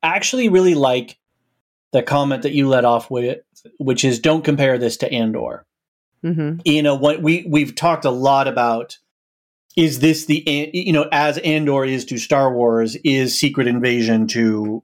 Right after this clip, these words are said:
Speaker 1: M-, Marvel? And from that tonal shift and that different kind of storytelling, I think that's a fair comparison. But what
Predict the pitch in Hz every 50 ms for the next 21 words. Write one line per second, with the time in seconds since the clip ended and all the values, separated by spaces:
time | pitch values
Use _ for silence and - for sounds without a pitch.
0 | _ _ 127 123 127 123 123 143 - 156 139 135 139 131 117 110 113 117 - -
1 | _ _ _ _ _ _ _ _ _ _ _ _ _ _ - 156 151 151 180 175
2 | 170 156 139 - - _ - - 202 202 202 202 196 190 190 180 165 - - 196
3 | 190 185 180 180 - - - 139 131 123 123 120 135 - 143 170 165 - 180 160
4 | 131 160 165 165 147 139 - - - - - - - 170 165 180 190 190 185 185
5 | - 185 180 185 190 185 185 180 180 - - - 151 147 143 143 135 131 - 135
6 | 120 120 - - - - - 156 147 147 147 147 147 147 147 143 - 143 139 139
7 | 151 147 147 147 151 151 147 - 147 127 123 117 123 123 - - 131 135 135 131